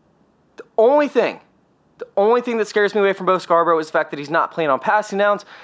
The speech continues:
But still, I think that he has to be owned. You have to pick him up, give him a chance. And I know what you guys want me to say next because you guys know who I hate.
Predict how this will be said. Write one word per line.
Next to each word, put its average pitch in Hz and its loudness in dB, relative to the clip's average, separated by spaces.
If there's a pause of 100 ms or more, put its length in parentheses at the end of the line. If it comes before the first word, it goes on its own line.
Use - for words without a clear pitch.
(180)
But 175 -6
still, 131 -4
I 147 -2
think 180 -8
that 180 -4
he 170 -2
has 196 -2
to - -18
be 190 -2
owned. 175 -2
You 156 -4
have 160 -2
to - -20
pick 156 -6
him 156 -2
up, 147 0
give 135 -4
him 127 -8
a 113 -10
chance. - -16 (1400)
And 156 -2
I 151 0
know 185 0
what 240 0
you 233 -6
guys 220 0
want 196 2
me 202 -4
to 180 -6
say 185 -6
next 165 -4
because 139 -6
you 151 -10
guys 151 0
know 254 0
who 247 0
I 214 2
hate. 160 -10